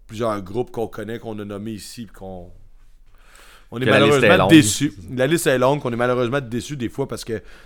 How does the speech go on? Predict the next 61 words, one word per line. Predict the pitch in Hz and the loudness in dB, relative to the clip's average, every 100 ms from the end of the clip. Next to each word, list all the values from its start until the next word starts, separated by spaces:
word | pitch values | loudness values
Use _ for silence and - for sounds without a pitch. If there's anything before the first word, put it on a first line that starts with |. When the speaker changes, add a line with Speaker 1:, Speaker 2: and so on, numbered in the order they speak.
| - - 139 | -20 -6 -4
Speaker 1:
sais, | |
t'as, | 131 | -2
t'as, | 113 - - | -4 -6 -4
on | 123 | -2
a | 113 | -2
des | 110 | -4
kicks | - 123 - 113 | -6 -8 -8 -8
ou | |
des | 113 | -6
bands | 98 113 117 120 110 | 0 0 0 -6 -10
que, | 110 101 98 | -10 -10 -10
genre, | 95 107 | -8 -10
après | 104 | -12
ça, | 101 | -14
ça... | - 107 | -12 -12
ça, | - 107 - - - - - - | -14 -18 -20 -20 -20 -20 -20 -20
ça, | - 95 92 - - _ _ _ _ _ _ _ _ _ _ _ _ _ _ _ _ _ _ | -20 -20 -20 -20 -20 _ _ _ _ _ _ _ _ _ _ _ _ _ _ _ _ _ _
ça | - | -16
se | - | -4
termine, | 139 127 117 | -2 -2 -4
là, | 135 | -6
ça | 131 110 | -8 -10
se | - | -12
ternit | 110 127 110 123 131 | -10 -8 -8 -8 -8
avec | 113 98 107 | -8 -10 -12
le | 98 | -6
temps, | 135 | -4
un | 127 | -4
peu | 131 135 | -4 -4
avec, | 113 104 | -4 -4
euh, | 110 101 | -6 -6
ce | - | -10
qui | 113 | -12
nous | 104 | -10
sort | 127 117 | -8 -8
après. | 104 143 175 - - - _ - | -4 -4 -4 -8 -20 -20 _ -4
Euh, | 127 127 131 127 | 0 2 2 0
tu | |
sais, | 151 | -2
j'ai | 123 | -2
l'impression, | 135 131 127 160 | -2 -2 -4 -4
tu | 127 | -4
sais, | 135 | -6
j'ai | 120 | -4
peur | - 151 | 0 0
qu'ils | 139 | 0
fassent | 135 | -6
un | 131 | -8
copier-coller | - 123 139 - 131 139 | -6 -6 -6 -4 -4 -4
de | 131 | -8
ce | |
qu'ils | - | -10
font | - 127 | -8 -4
là. | 123 156 | 0 -2
S'ils | 160 - | -4 -8
font | 131 | -8
un | |
copier-coller, | 135 131 139 135 127 | -8 -8 -6 -4 -4
ils | 135 | -4
vont | |
f-, | 117 | -8